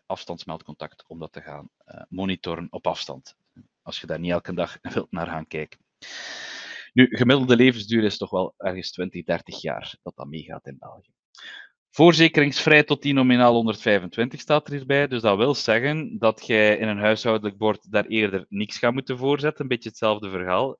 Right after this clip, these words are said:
hè. Uw hoofdautoma-, uw aansluiting is laag genoeg, uw beveiliging is laag genoeg. Zit je in, eh, hogere borden, eh, vanaf honderdvijfentwintig ampère, gaat je daar terug smeltzekeringen van honderdvijfentwintig moeten gaan voorzetten. Dus die honderdvijfentwintig is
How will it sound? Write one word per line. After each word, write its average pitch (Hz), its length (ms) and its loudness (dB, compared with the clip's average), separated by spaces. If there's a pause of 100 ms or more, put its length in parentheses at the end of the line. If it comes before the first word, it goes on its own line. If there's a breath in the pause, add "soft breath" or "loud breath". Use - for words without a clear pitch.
(100)
hè. 117 300 -8
Uw 110 220 -8
hoofdautoma-, 104 720 -8
uw 107 180 -6
aansluiting 101 540 -6
is - 220 -10
laag 92 240 -2
genoeg, 95 280 -12
uw 127 120 -12
beveiliging 95 640 -4
is 90 140 -8
laag 87 260 -4
genoeg. 95 320 -8 (580 loud breath)
Zit - 260 0
je 117 120 2
in, 104 260 0
eh, 92 580 0 (340 soft breath)
hogere 120 440 0
borden, 120 680 -2 (160)
eh, 95 200 0
vanaf 98 320 0
honderdvijfentwintig 92 920 -4
ampère, 87 440 -6
gaat 92 200 -2
je 92 100 -6
daar 85 260 -6
terug 87 320 -10
smeltzekeringen 107 880 -2
van 95 140 -4
honderdvijfentwintig 85 920 -10
moeten 85 180 -20
gaan 78 120 -12
voorzetten. 78 400 -16
Dus 82 120 -14
die 90 140 -6
honderdvijfentwintig 90 880 -4
is - 280 -14